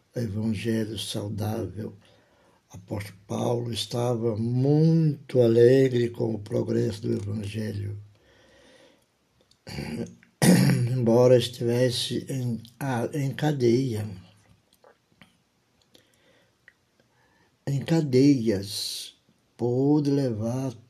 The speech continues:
toda a guarda pretoriana. Essa guarda pretoriana era uma, uma força tão forte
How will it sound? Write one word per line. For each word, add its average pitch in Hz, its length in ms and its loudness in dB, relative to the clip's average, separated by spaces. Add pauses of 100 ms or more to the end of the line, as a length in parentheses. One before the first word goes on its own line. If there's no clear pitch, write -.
toda 156 760 4 (240)
a 131 120 -8
guarda 120 880 -4 (1080)
pretoriana. 123 1200 0 (2000)
Essa 175 380 0
guarda 143 340 0
pretoriana 110 1000 -4 (140)
era 123 260 -6
uma, 123 280 -6
uma 120 440 -6
força 123 800 -6 (320)
tão 175 240 4
forte 151 840 -2